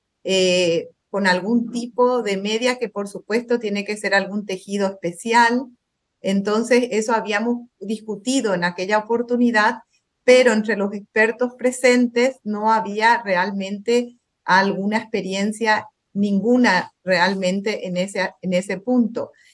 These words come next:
En cuanto a la temperatura, que fue una pregunta que yo misma la hice, porque como eran personas expertas las que estaban ahí, yo quería saber su opinión, habían dicho que lo más lógico que ellos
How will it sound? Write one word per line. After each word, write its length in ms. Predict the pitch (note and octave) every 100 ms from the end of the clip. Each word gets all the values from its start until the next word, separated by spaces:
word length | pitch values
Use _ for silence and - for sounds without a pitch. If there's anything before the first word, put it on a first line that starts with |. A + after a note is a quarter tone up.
| _ _
En 200 | - A3
cuanto 360 | A3 A#3 B3 B3+
a 60 | B3+
la 180 | B3+
temperatura, 1080 | B3+ B3 B3 A#3+ A3+ G3+ A#3 C#4+ A#3+ F#3 G3+
que 120 | F#3
fue 120 | F#3 G3+
una 180 | A3
pregunta 520 | A3 G3+ F#3+ G#3+ A3 A3
que 120 | F#3
yo 160 | G3+
misma 400 | G3+ G#3+ A3+ G#3+
la 180 | G3 F3
hice, 580 | E3+ A3+ A#3+ F#3+ F#3 G3
porque 300 | - F3 F3
como 240 | E3 D#3+ D#3+
eran 260 | F3+ G#3 G#3 - _ _ _ -
personas 600 | F#3 - G3 G#3 A3+ A#3+
expertas 760 | F#3 - - A#3 A#3 - F3 F#3
las 160 | F#3 -
que 100 | F3+
estaban 420 | - E3+ F3+ F#3+
ahí, 400 | F#3 A3 A3 F3+
yo 160 | F3
quería 280 | F3 F3+ F3+
saber 480 | G3 F3+ E3+ G3 G#3 _ _
su 240 | - - A3
opinión, 840 | A3 A3+ A#3 A#3 A#3 A#3+ C4 - _ _ _
habían 400 | - G#3 A#3 B3
dicho 400 | A#3+ A#3+ A#3+ A#3
que 100 | A3+ G3+
lo 120 | F#3
más 200 | G#3 A#3
lógico 640 | A3 B3 B3 G#3+ G3 F#3
que 140 | F#3 F3
ellos 240 | F3+ G#3+